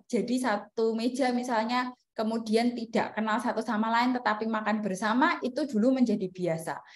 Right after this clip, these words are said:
Tetapi kalau sekarang, eh, sebuah intima-, eh, sebuah kedekatan atau keintiman dengan makanan itu, dengan kesendirian,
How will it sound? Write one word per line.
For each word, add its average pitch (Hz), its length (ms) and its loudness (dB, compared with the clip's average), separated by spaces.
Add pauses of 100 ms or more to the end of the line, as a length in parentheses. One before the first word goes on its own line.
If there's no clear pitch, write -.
(160)
Tetapi 247 320 4
kalau 294 320 2
sekarang, 277 560 0 (460)
eh, 233 540 4 (600)
sebuah 220 960 2
intima-, 247 640 0
eh, 220 240 2
sebuah 214 480 2
kedekatan 226 720 0
atau 208 300 0
keintiman 240 760 2
dengan 190 280 2
makanan 208 520 -2
itu, 277 320 -2
dengan 190 320 0
kesendirian, 214 800 2